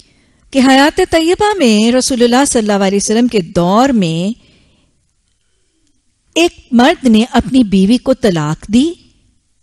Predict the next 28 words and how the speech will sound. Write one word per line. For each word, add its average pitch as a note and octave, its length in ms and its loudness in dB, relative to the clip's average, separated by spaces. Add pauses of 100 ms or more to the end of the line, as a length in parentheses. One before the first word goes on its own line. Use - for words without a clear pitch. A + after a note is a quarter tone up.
(440)
और D#4 100 -2
हजरत F4 460 -2
उमर D#4 280 0
को G4 140 -4
यह B3+ 180 -2
खबर G#3+ 340 -4
पहुंची F#3+ 400 -6
कि A#3 120 -2
उसकी G#3 280 -2
बीवी F3 340 0
हैज F#3+ 640 0
में F#2 120 -12
थी। - 180 -18 (2000)
हजरत D4 440 -2
उमर F4+ 360 -4
ने C#4 100 -4 (140)
उस C#4 180 -2 (880)
खातून B3+ 640 -4
को G#3 260 -2
हैज G3+ 680 -2
की B3 180 -6
हालत F#3 480 -8
में G3+ 100 -4 (100)
तलाक F#3 580 -4
दिए F3 380 -4
जाने F3+ 380 0
की G3+ 160 -6 (100)
खबर A3+ 400 0